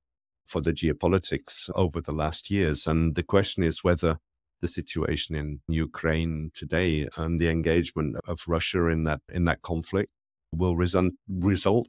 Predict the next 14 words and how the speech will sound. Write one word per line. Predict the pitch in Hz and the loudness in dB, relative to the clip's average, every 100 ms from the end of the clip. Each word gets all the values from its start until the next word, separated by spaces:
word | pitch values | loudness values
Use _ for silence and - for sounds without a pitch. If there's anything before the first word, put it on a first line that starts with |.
| 78 | -4
in | |
a | 80 | -4
different | 71 76 - 78 - | -2 -6 -4 -6 -4
kind | 82 82 | -6 -4
of | - | -8
a | - | -16
conversation | - 85 - - - - - - | -14 -14 -12 -10 -10 -8 -8 -6
now | 78 78 | -4 -2
amongst | 78 76 78 - - | -2 -2 -2 -4 -6
the, | 82 82 87 | -2 0 4
the | 80 | 6
Arctic | 76 - - - | 4 0 -12 -10
Five. | - 78 76 - | -4 -2 -2 -6
Yeah. | 87 | -6